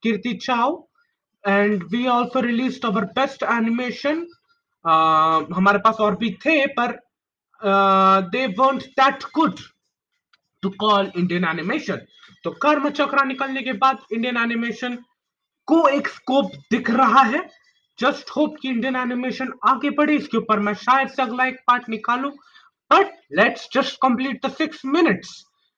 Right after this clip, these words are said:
मैं personally एक एनिमेटर भैया जी से मिला था कुछ दिन पहले। He has a YouTube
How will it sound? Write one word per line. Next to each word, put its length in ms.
मैं 180
personally 640
एक 260
एनिमेटर 440
भैया 400
जी 160
से 140
मिला 260
था 140
कुछ 240
दिन 280
पहले। 300
He 100
has 160
a 140
YouTube 380